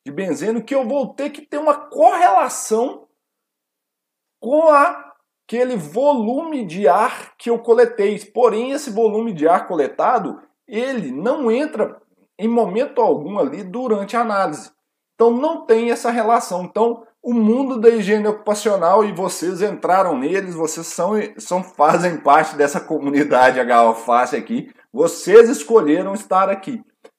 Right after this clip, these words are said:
Então, é isso aí. Então, essa correlação é diferente. Então, por que que os laboratórios re-,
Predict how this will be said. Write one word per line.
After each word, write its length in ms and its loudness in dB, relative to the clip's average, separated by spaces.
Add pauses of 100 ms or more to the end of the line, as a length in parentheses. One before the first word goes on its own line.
Então, 640 4 (120)
é 140 -2
isso 200 -2
aí. 300 -4 (300)
Então, 340 -8
essa 400 0
correlação 640 0
é 60 -10
diferente. 680 -8 (360)
Então, 280 2
por 340 -4
que 460 -8 (460)
que 140 -4
os 140 -6
laboratórios 760 0
re-, 240 -6